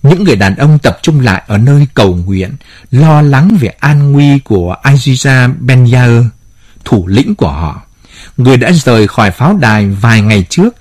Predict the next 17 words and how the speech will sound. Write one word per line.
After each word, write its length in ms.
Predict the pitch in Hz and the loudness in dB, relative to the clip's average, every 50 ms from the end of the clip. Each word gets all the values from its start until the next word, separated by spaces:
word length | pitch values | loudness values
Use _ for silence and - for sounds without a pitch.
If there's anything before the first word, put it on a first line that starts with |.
| - - - - - - - | -20 -20 -20 -20 -14 -6 -4
để 140 | - 101 | -2 -2
đi 140 | 120 151 165 160 - | 0 0 -2 -2 -4
thu 260 | - - 196 190 180 175 | -4 -2 0 0 0 -2
thập 200 | - - - - - | -4 -6 -8 -8 -8
thêm 340 | - 160 160 160 160 156 156 - | -4 -2 0 2 2 0 0 -2
đồ 300 | - 127 110 101 95 92 | 0 0 0 0 0 -2
tiếp 280 | 90 - 196 220 - - - | -2 -4 -4 -4 -4 -4 -2
tế 260 | - 127 139 170 208 - - - - | 0 0 2 0 -2 -4 -8 -6 -4
từ 120 | 123 101 | -4 -2
các 140 | 85 - 175 | -2 -2 -4
khu 180 | - - 147 | -2 -2 -2
dân 220 | 139 - 143 139 139 | -2 0 -2 -2 -2
cư 300 | - - 147 143 143 131 - _ - - - - - | -2 0 0 2 0 0 -2 _ -20 -20 -20 -14 -6
trong 320 | - 165 147 139 139 139 135 | -2 0 0 2 2 0 0
sa 280 | - - - 170 160 139 | -2 -2 -2 0 0 0
mạc 340 | 107 92 98 92 87 - - | 0 0 -2 -2 -2 -4 -8
khắp 200 | - - - 196 | -10 -6 -6 -6